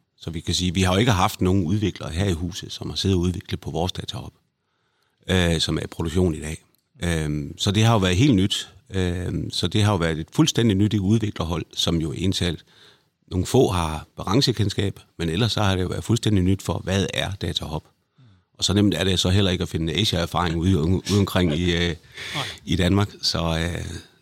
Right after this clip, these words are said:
Speaker 1: så der har været mange lærepenge, der skulle betales for, øh, dels, hvad er Asia for en størrelse, og, øh, også, hvad er elmarkedet for en størrelse.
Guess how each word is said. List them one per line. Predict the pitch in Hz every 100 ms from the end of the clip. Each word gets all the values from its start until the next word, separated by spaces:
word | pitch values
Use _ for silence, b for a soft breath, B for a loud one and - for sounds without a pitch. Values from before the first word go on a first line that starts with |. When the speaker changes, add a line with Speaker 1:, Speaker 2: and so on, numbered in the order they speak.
| -
Speaker 1:
så | -
der | 87
har | 95 110
været | 92
mange | 87 92
lærepenge, | 110 104 131 87
der | 80
skulle | - 78
betales | - 90 113 113 - -
for, | - 98 98
øh, | 95 87 - _ -
dels, | 120 92 -
hvad | - 101
er | 95 90
Asia | 120 - 76 - -
for |
en | 95
størrelse, | 90 80 92 - 95
og, | - 87 85 80
øh, | 90
også, | - 101 98
hvad | 90
er | 95
elmarkedet | 87 110 95 85 -
for | 90
en |
størrelse. | 87 80 76